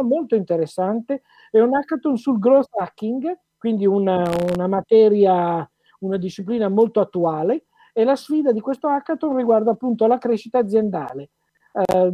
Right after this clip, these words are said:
tra, ci saranno tutti i maggiori esperti di growth hacker che aiuteranno i partecipanti appunto ad arrivare alla domenica a portare dei risultati concreti su questa sfida, eh, di que-, per que-, quanto riguarda questo hackathon.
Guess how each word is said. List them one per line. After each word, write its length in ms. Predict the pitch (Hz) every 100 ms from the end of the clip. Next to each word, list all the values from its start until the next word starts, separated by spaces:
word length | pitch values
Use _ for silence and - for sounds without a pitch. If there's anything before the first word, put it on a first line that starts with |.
| 170
tra, 420 | 208 208 196 196
ci 160 | - 214
saranno 340 | 226 233 233
tutti 220 | 214 233 220
i 60 |
maggiori 400 | 202 196 220 214
esperti 840 | 196 - 214 214 - 202 190 185 180
di 580 | 185 180 180 175 175 165
growth 300 | 160 208 202
hacker 600 | 214 208 - 254 277 359
che 460 | - 190 180 180 185
aiuteranno 680 | 196 190 208 226 220 220 196
i 80 | 170
partecipanti 800 | 190 - 220 254 226 208 233 240
appunto 480 | 208 208 214 196 - _ _
ad 160 | - 180
arrivare 440 | 196 208 226 208
alla 200 | 185 190
domenica 540 | 208 269 208 214 233 240
a 40 |
portare 400 | 190 185 190 185
dei 100 | 196
risultati 540 | 190 185 202 196 175 208
concreti 760 | 254 247 190 175 165 208 196
su 160 | 160 160
questa 360 | 175 165 196
sfida, 680 | 170 - 160 156 165 160 147 - _ _ _ -
eh, 260 | 175 160
di 100 | 156
que-, 300 | 165 180 156 -
per 180 | 185
que-, 180 | 156 175
quanto 320 | 156 175 185
riguarda 360 | 185 180 165 175
questo 260 | 165 156 170
hackathon. 520 | 151 - 147 160 156